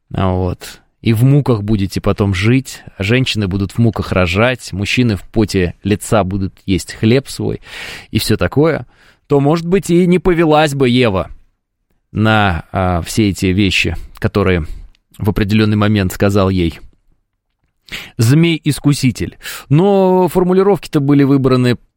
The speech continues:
такие, чтобы заманить и чтобы обмануть. Вот. И ты будешь равен Богу, понимаешь? Ты будешь как Бог.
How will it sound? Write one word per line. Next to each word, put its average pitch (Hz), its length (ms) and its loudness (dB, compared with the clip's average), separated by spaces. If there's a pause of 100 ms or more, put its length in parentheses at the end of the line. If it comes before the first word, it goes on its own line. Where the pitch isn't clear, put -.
(160)
такие, 170 600 2
чтобы 127 640 0
заманить 127 1080 0 (540)
и 101 80 -4
чтобы 107 460 0
обмануть. 117 840 0 (600)
Вот. 110 400 -4 (480)
И - 80 -10
ты 135 100 0
будешь 139 240 2
равен 143 380 2
Богу, 147 360 0
понимаешь? 127 340 -2
Ты 143 100 -2
будешь 151 220 0
как 131 200 -2
Бог. 139 600 -4